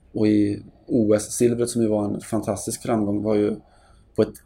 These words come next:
extremt sätt, alltså det kanske mest defensiva som något svenskt landslag har, har spelat. Eh, så sett till det, så utvecklingsmässigt på planen tycker jag inte att det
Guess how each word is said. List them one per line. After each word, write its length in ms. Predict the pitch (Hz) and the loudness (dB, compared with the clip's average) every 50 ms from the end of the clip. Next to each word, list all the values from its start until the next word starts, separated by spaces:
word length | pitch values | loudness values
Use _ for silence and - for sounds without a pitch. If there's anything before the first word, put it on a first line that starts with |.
| _ | _
extremt 800 | - 117 - - - - - - 123 117 127 123 117 104 95 95 92 | -4 -4 -2 -2 -6 -6 -2 0 4 4 4 4 4 2 0 -2 -6
sätt, 360 | - - - 135 135 - - | -6 0 0 0 0 0 -6
alltså 160 | - - 110 | -6 -6 -4
det 80 | 107 107 | -6 -4
kanske 220 | - 107 98 107 | -4 -4 -4 -2
mest 320 | 104 110 110 101 - - - | -2 -2 -2 -4 -6 -4 -4
defensiva 600 | 113 - - - 107 107 - - 110 107 104 101 | -4 -4 -4 -6 -6 -6 -2 -2 0 0 0 -2
som 160 | - 107 107 | -2 -4 -4
något 100 | 107 - | -4 -4
svenskt 320 | - - 101 - - - | -4 -6 -6 -6 -4 -4
landslag 320 | 113 107 104 - - 117 101 | -4 -4 -4 -6 -6 -6 -2
har, 200 | 107 104 107 - _ _ _ _ _ _ _ - | -2 -4 -4 -6 _ _ _ _ _ _ _ -4
har 80 | - 107 | -4 -4
spelat. 580 | - - 123 117 110 104 110 117 - - - - - - _ _ _ _ _ _ _ _ _ _ _ _ _ _ _ _ - | 0 2 4 4 6 6 4 4 2 0 -12 -20 -20 -20 _ _ _ _ _ _ _ _ _ _ _ _ _ _ _ _ -8
Eh, 600 | 110 101 101 101 98 101 - - - 76 76 - - - - - - - - - | -6 -4 -4 -4 -4 -4 -6 -8 -10 -10 -10 -12 -12 -14 -16 -20 -20 -20 -16 -12
så 200 | - - - 110 | -10 -8 -6 -4
sett 360 | - - 127 117 120 - - | 0 0 0 0 0 -8 -6
till 160 | - 123 117 | -4 -2 0
det, 220 | 120 131 143 147 147 | 4 6 6 6 4
så 320 | 147 - 127 120 - - - - - - - | 4 2 2 2 2 2 -2 -14 -12 -2 2
utvecklingsmässigt 1400 | 147 147 131 110 - - - 117 110 - - 113 107 104 - 131 131 135 135 - - 165 147 143 - - - - - - _ - - _ _ - | 4 4 4 4 0 -2 0 0 0 0 0 -4 -4 -2 0 0 0 0 -2 -2 0 0 0 0 -2 -14 -20 -20 -20 -20 _ -20 -20 _ _ 0
på 140 | 123 110 - | 0 0 0
planen 520 | - - 123 113 104 98 98 120 135 131 | -2 -2 -2 -2 0 0 0 -2 -2 -2
tycker 220 | - 139 - - | -4 -4 -4 -4
jag 20 | 113 | -4
inte 80 | - | -6
att 40 | 101 | -6
det 80 | - | -8